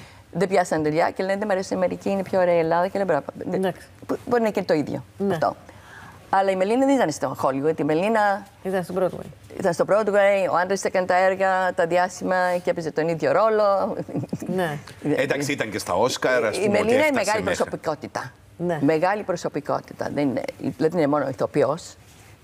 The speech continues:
Speaker 3: Καλά,
Speaker 1: Ναι.
Speaker 3: βέβαια, είναι, εντάξει, ναι, όντως
Speaker 2: Η
Speaker 3: είναι.
Speaker 2: ζωή σας πώς είναι τα τελευταία χρόνια;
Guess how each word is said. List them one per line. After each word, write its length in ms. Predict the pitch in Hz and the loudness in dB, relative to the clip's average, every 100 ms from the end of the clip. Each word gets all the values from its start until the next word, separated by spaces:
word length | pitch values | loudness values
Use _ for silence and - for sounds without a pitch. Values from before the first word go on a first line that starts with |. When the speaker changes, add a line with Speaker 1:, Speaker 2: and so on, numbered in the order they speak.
| - | -6
Speaker 3:
Καλά, 200 | 120 92 | -2 0
Speaker 1:
Ναι. 60 | |
Speaker 3:
βέβαια, 260 | 113 101 92 | 2 0 0
είναι, 200 | 104 101 | 0 0
εντάξει, 440 | 92 90 - - 82 | 0 -2 -4 -6 -4
ναι, 160 | 82 73 | -4 -2
όντως 280 | 90 - - | -2 -2 0
Speaker 2:
Η 40 | 220 | 2
Speaker 3:
είναι. 100 | 202 | 2
Speaker 2:
ζωή 160 | 247 | 2
σας 200 | 277 370 | 2 0
πώς 220 | - 381 370 | 2 2 2
είναι 240 | 277 196 | 2 2
τα 140 | 180 175 | 0 0
τελευταία 360 | 175 175 180 | 0 0 -4
χρόνια; 420 | 175 170 180 262 | -2 -2 -2 -4